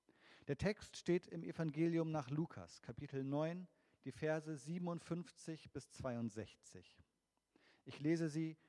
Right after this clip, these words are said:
nach der Übersetzung der Basisbibel. Unterwegs sagte jemand zu Jesus: „Ich will dir folgen, wohin du auch gehst.“ Jesus antwortete ihm:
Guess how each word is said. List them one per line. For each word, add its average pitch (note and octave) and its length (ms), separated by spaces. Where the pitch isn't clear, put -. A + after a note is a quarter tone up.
nach C3+ 160
der C#3+ 120
Übersetzung B2+ 560
der A#2 120
Basisbibel. F#2 840
Unterwegs E3 640
sagte F#3+ 320
jemand F3+ 320
zu - 120
Jesus: D#3+ 640
„Ich D3+ 180
will F#3+ 120
dir F3 120
folgen, C3 640
wohin G3+ 400
du G#3 140
auch F3+ 260
gehst.“ - 480
Jesus D#3 420
antwortete D#3 720
ihm: D3+ 380